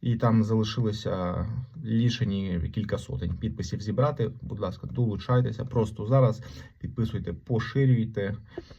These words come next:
і нехай буде добра пам'ять про батька, світла йому пам'ять захисника України, якого,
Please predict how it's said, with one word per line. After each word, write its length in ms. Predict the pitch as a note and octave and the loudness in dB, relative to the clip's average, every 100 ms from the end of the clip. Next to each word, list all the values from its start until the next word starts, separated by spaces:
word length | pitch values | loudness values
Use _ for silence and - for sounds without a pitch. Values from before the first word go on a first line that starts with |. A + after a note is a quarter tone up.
| _ - | _ -4
і 80 | C#3+ | 2
нехай 260 | B2+ B2+ | 4 4
буде 300 | A2 F#2 F2 - | 2 0 0 -2
добра 340 | - G2 F2+ | -2 0 0
пам'ять 380 | F2 F2+ F2 E2 | 0 0 0 -2
про 320 | - G2 E2 E2 - - _ _ _ | -4 -2 -2 -4 -12 -20 _ _ _
батька, 540 | G#2+ G#2 B2+ - G#2 - | -6 0 0 -2 -6 -8
світла 360 | - A2 G#2 F#2+ | -8 -6 -4 0
йому 240 | F2+ F2+ | 2 2
пам'ять 420 | G#2 A#2 A2 F#2 | 2 0 0 -4
захисника 640 | G#2+ F2 - - - - G2 | -6 -8 -8 -6 -8 -6 -6
України, 680 | F#2 - G2+ G2+ B2+ C#3 - - - - - - - _ | -6 -6 -6 0 0 0 -8 -18 -20 -20 -20 -20 -20 _
якого, 540 | G2+ - F#2+ F#2 F#2+ | -6 -2 0 0 -2